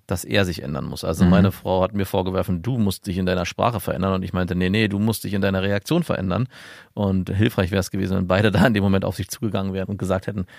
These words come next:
Speaker 1: „Ja, du hast recht, ich versuche es in Zukunft anders zu formulieren.“ Und sie vielleicht bei sich geguckt hätte, „Ja, du hast auch recht, ich versuche beim nächsten Mal vielleicht nicht alles so zu hören, wie es vielleicht bei mir ankommt.“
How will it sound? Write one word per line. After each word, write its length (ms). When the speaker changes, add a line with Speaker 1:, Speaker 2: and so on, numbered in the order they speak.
Speaker 1:
„Ja, 180
du 80
hast 220
recht, 260
ich 160
versuche 400
es 180
in 80
Zukunft 320
anders 200
zu 100
formulieren.“ 540
Und 220
sie 120
vielleicht 480
bei 100
sich 160
geguckt 240
hätte, 140
„Ja, 260
du 160
hast 160
auch 200
recht, 180
ich 140
versuche 360
beim 180
nächsten 240
Mal 60
vielleicht 300
nicht 200
alles 260
so 140
zu 160
hören, 260
wie 60
es 80
vielleicht 320
bei 80
mir 160
ankommt.“ 400